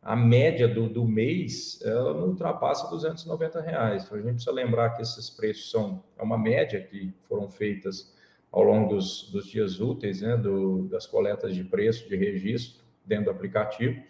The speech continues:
e ela não ultrapassa duzentos e noventa reais. Então, assim, tá muito estável, na verdade,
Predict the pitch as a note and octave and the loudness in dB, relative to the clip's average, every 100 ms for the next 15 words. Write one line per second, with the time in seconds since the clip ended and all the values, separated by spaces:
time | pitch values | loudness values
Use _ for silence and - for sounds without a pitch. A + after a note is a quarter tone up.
0 | _ _ - _ _ _ - C3+ E3+ F3+ | _ _ -20 _ _ _ 2 6 8 10
1 | F#3 F#3+ F#3 E3 E3 E3+ - F3+ F#3 F3+ | 10 10 6 6 4 4 0 0 0 2
2 | F3+ F3+ F#3 E3+ C#3 C3+ C3+ C#3+ - E3 | 4 4 4 4 4 2 0 -4 -4 -2
3 | E3+ D#3+ C#3 F3 F#3 G3 F#3 - C#3 C#3+ | 0 0 2 6 6 4 -2 0 2 2
4 | C3 - - F#3+ - - A2 A2+ A2 G#2+ | 2 0 -2 -6 -16 -8 0 4 4 2
5 | A2 B2 B2 | 2 0 -2